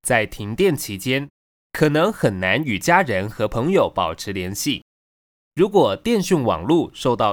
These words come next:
恶劣天气或其他状况的影响，F C C建议遵循以下准则：仅在必要时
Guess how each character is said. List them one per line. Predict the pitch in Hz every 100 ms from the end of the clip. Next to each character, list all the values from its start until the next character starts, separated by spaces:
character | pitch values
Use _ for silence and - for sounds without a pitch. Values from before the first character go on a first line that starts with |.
| -
恶 | 175
劣 | 123 104
天 | 95 151 185
气 | - 147 104 _
或 | 123 104
其 | - 104
他 | 95 123
状 | 131 208 175
况 | 117 123
的 | 92
影 | 90 104
响 | - 95 65 - _ _ _ -
，F | 131 -
C | - 117
C | 107 127 127 131 _
建 | - 247 202
议 | 151
遵 | 104 170 196
循 | - 90 92 -
以 | 101 87
下 | - 190
准 | 127 87
则： | 85 82 92 - _ _ _ _ _ -
仅 | 143 120
在 | 185 175
必 | 165 240
要 | 214 156
时 | 110 - 92 104